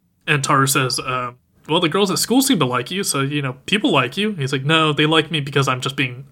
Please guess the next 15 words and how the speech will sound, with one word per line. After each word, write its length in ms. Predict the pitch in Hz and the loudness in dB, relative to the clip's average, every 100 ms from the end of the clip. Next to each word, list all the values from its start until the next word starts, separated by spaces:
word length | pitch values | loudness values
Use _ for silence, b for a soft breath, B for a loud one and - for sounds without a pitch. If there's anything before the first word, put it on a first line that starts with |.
| - | -4
I'm 200 | 123 123 | -4 -4
being 240 | 127 117 | -8 -4
nice, 320 | 135 135 131 - B B | -2 0 -2 -6 B B
and 80 | 139 | -2
I'm 100 | 123 | 2
being 240 | 131 127 | 0 0
nice 320 | 127 123 120 - | -2 -2 -2 -6
to 200 | - 151 | -4 -2
get 200 | 139 131 | 0 0
them 120 | 139 | 0
to 100 | 139 | 2
like 240 | 143 143 139 | 4 4 2
me." 260 | 151 143 - _ b | -2 -4 -8 _ b
So, 200 | - 139 | -2 0
like, 280 | 123 120 113 | 0 -2 -4